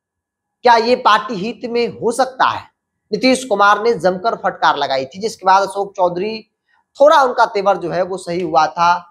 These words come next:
उसके बाद बड़ी जिम्मेदारी, पैच, उसके बाद बड़ी जिम्मेदारी अशोक चौधरी को मिली थी। और अब देखिए पार्टी के नेता जो पोस्टर लगा रहे हैं, उस पोस्टर से भी अशोक चौधरी को आउट कर दिया जा रहा है।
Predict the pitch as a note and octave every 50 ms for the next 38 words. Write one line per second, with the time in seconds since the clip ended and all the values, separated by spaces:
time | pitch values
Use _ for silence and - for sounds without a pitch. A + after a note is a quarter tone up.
0 | _ _ _ - F3+ F#3+ - G#3 G3 G3+ G3+ G3 E3+ E3 F3+ G3+ G3 E3 E3+ E3
1 | E3 D#3+ E3 E3 F#3 G3+ G#3 - - - _ _ _ _ _ _ _ _ _ _
2 | _ _ _ _ _ _ _ _ C#3 B2+ C#3 - - _ _ _ _ _ _ _
3 | - A#3 A#3 - A#3+ A3+ A#3 A#3 G#3+ F#3+ G3 A3 A#3+ B3+ G#3 A3 G#3+ G#3 G#3+ G3+
4 | G3 G#3 A3+ A#3 A#3 A#3 A3+ A3 G#3+ - A3+ A3 G#3 A3+ A#3 A#3 A#3+ A3 G#3+ G3
5 | F#3 F3+ - - - - _ _ _ - G3 G#3+ A3 G3 G#3 A3+ A3+ A3+ G#3+ E3+
6 | C#3 A2 - _ _ _ _ _ - G#3+ - - - - A#3 - A3+ G3+ G3 G#3
7 | G#3 G#3 A3 A3 F#3+ F#3 F3+ F#3 F#3+ F#3+ F#3 A#3 A#3+ A3+ A3 G#3+ G3+ A3 G#3+ A3
8 | A3+ A3 - _ G3 F#3+ F#3 - A3 G#3 - G#3 F3+ F#3 G#3 F#3+ G3 G3 F#3+ F3+
9 | _ - E3+ D#3+ D#3+ F3 F#3+ F#3+ - G#3 G#3+ A3 G#3+ - - - F#3+ G#3+ G#3+ G#3
10 | - - F#3+ F3 D#3+ E3 F3 F3 E3 E3+ E3+ E3 E3+ F3 F#3 F3+ F3+ F#3+ G3+ G3+
11 | G#3